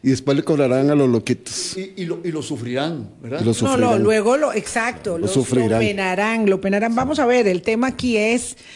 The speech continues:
Speaker 3: siempre se decía, eh, Milei y quién a la segunda ronda. Ahora la gran pregunta es si
Speaker 1: Habrá
Speaker 3: hay
Speaker 1: una segunda ronda.
Speaker 3: realmente, eh, una, una segunda ronda para Argentina.
Speaker 2: Mire,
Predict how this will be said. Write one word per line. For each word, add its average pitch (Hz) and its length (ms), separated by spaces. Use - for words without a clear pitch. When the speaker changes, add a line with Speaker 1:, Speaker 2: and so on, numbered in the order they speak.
Speaker 3:
siempre 226 380
se 240 120
decía, 240 680
eh, 180 380
Milei 226 680
y 254 300
quién 233 480
a 202 80
la 196 120
segunda 185 400
ronda. 196 480
Ahora 202 420
la 240 100
gran 180 220
pregunta 196 420
es 214 180
si - 880
Speaker 1:
Habrá 101 200
Speaker 3:
hay 110 160
Speaker 1:
una 120 100
segunda 117 440
ronda. - 0
Speaker 3:
realmente, 233 520
eh, 180 540
una, 190 520
una 185 200
segunda 170 400
ronda 160 260
para 156 200
Argentina. 147 520
Speaker 2:
Mire, 139 320